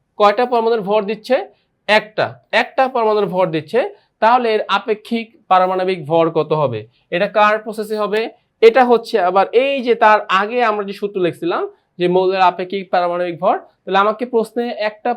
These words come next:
পরমাণুর ভর বলে দিচ্ছে, প্রশ্নে আমাকে একটা পরমাণুর ভর বলে দিচ্ছে। So সেই অ্যান্সারটিকে বা যে সেই মানকে আমরা উপরে বসাবো, ডিভাইড করব কত দিয়ে? one point double six into ten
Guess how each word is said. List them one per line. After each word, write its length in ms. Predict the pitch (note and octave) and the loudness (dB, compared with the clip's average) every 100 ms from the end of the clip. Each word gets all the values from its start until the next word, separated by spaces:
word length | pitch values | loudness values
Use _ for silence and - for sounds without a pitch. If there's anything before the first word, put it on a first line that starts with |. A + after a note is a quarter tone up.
| A#3 | 0
পরমাণুর 400 | A3+ G#3+ G#3+ G#3 E3 | 0 0 -4 -6 -4
ভর 140 | G3 F#3+ E3+ | -4 -2 0
বলে 140 | F#3+ E3 | 0 0
দিচ্ছে, 220 | C#3+ C#3+ C#3+ | -2 -6 -6
প্রশ্নে 240 | F#3+ F#3+ A3 | -6 -6 -6
আমাকে 220 | G#3 G#3 A3+ F#3+ | -6 -4 -2 -2
একটা 180 | - G#3 | -4 -6
পরমাণুর 360 | G#3+ G3+ G3+ F3+ | -6 -6 -6 -2
ভর 100 | F#3+ E3+ | -2 0
বলে 120 | F#3+ E3+ | -4 -4
দিচ্ছে। 240 | C3 - A2+ - _ _ | -6 -8 -10 -10 _ _
So 60 | - F#3+ | -8 0
সেই 180 | A3 A#3+ G#3 | 2 2 2
অ্যান্সারটিকে 640 | G#3 G3+ A#3 A#3 A3 F3 E3+ G3+ E3 | -2 -2 -6 -6 -6 -2 -4 -6 0
বা 100 | E3+ D#3 | 0 2
যে 100 | F#3 E3 F#3 | -2 -4 0
সেই 160 | G#3 G3 | 0 2
মানকে 260 | F#3+ G3 G#3 G3+ | 0 0 -2 -2
আমরা 120 | G#3 G3+ | 0 -2
উপরে 180 | G3+ G#3+ | 0 -2
বসাবো, 260 | G#3+ A3 A3 D#4+ - _ - D3 | -2 -2 -2 -4 -8 _ -10 -6
ডিভাইড 280 | F3 G#3 G#3+ | 0 0 0
করব 140 | G#3+ G#3 G#3 | -6 -4 -4
কত 120 | G#3 G3+ | -4 -4
দিয়ে? 140 | A3 C4 F#4+ _ _ E3 F#3+ | -2 -2 -4 _ _ 2 4
one 120 | G#3 G3+ | 4 2
point 220 | G#3 G3+ G3+ | 2 2 2
double 260 | F#3+ F#3 F#3+ F#3 | 0 0 -6 -6
six 120 | A#3+ A#3+ F3+ | -10 -8 -10
into 140 | F3+ F#3 | -8 -6
ten 120 | F3+ | -6